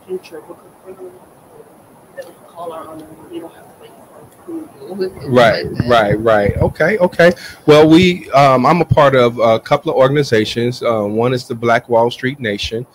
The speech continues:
Speaker 2: and we just teamed up with, uh, uh, Black Wall Street New Generation, and we're actually opening a mall in, um, on the south side off Richmond,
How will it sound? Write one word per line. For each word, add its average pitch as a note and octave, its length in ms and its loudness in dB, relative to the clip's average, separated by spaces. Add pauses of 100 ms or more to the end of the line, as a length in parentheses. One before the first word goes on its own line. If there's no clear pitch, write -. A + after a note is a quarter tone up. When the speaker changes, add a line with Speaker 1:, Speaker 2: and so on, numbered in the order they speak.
(300)
Speaker 2:
and A2 140 -2
we A#2+ 100 -2
just B2 260 -8
teamed B2 340 -4
up A2 140 -2
with, A2+ 260 -4
uh, G#2 100 -4
uh, G2 360 -4 (120)
Black A2+ 260 -4
Wall A2+ 220 2
Street A2 300 -6
New A#2 160 -4
Generation, A#2+ 720 -4 (360)
and B2+ 140 0
we're F3 220 2
actually C3 360 -2
opening A#2+ 480 -4
a G#2 60 -6
mall A2+ 680 0 (340)
in, A#2 440 -2
um, G#2 600 -6 (240)
on A#2+ 160 -2
the G#2+ 60 -8
south D3+ 320 -4
side G2 340 -6
off G2 240 -14
Richmond, A2+ 460 -4